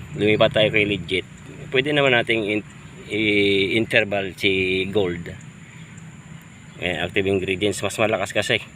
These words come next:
Kay gold, eight hundred lang yung inert, inert na, ah, ingredients niya siya, na meron siyang eighty-six na sobra.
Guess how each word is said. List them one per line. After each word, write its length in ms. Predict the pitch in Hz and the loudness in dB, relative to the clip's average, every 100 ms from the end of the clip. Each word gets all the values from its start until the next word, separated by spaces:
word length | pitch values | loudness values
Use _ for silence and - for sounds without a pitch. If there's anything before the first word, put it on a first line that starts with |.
| - - - - - - - - | -20 -20 -20 -20 -20 -20 -18 0
Kay 240 | 117 113 | 0 2
gold, 320 | 117 107 104 110 - - - - - - - - - - | 0 -2 -2 -8 -12 -20 -20 -20 -20 -20 -20 -20 -10 -2
eight 160 | 117 - | -2 0
hundred 480 | 113 110 107 107 101 | -2 0 2 0 0
lang 240 | 110 107 | 0 0
yung 80 | 104 | -2
inert, 380 | 127 104 107 95 - - - - - - - - - - - - - - - - - - - - - | -4 -2 -2 -2 -10 -20 -20 -20 -20 -20 -20 -20 -20 -20 -20 -20 -20 -20 -20 -20 -20 -20 -20 -20 -4
inert 480 | - 107 104 104 - | 2 2 2 0 0
na, 240 | 113 104 104 101 98 | 2 4 4 4 2
ah, 320 | 92 95 92 101 | -2 -4 -2 0
ingredients 560 | 101 101 92 95 - | 2 0 2 -2 -2
niya 160 | 104 95 | -6 0
siya, 140 | 98 | 0
na 160 | 90 90 | 0 -2
meron 240 | 92 92 | -6 -6
siyang 320 | 95 - 92 90 90 87 85 85 - - - - - - - 120 | -6 -4 -4 -4 -8 -10 -12 -14 -18 -20 -20 -20 -18 -20 -2 0
eighty-six 640 | 127 - - - - - - - | 0 -6 -6 -6 -6 -8 -10 -12
na 80 | 113 | -8
sobra. 400 | 110 107 95 95 | -4 -2 0 -2